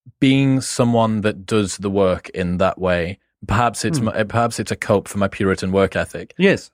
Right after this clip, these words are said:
Speaker 1: But
Speaker 2: we've probably both got a bit of that.
Speaker 1: But I, I, there's something about that that I,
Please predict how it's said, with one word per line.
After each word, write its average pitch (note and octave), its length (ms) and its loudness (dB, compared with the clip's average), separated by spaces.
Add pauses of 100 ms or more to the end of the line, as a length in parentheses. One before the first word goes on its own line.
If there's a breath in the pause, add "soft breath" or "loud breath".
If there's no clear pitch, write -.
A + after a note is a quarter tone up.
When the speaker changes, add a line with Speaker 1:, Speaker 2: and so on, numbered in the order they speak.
Speaker 1:
But A#2 180 2
Speaker 2:
we've C3+ 140 0
probably D3 240 0
both C3+ 240 2
got F#2 100 -8
a E2+ 60 -10
bit F2 100 -10
of E2+ 100 -10
that. F#2 280 -8 (320)
Speaker 1:
But C#3 300 0
I, C3 300 2
I, C#3+ 120 -2
there's C#3 220 -2
something F3+ 260 -2
about F3+ 200 0
that E3+ 120 0
that D3+ 180 0
I, D#3 120 -2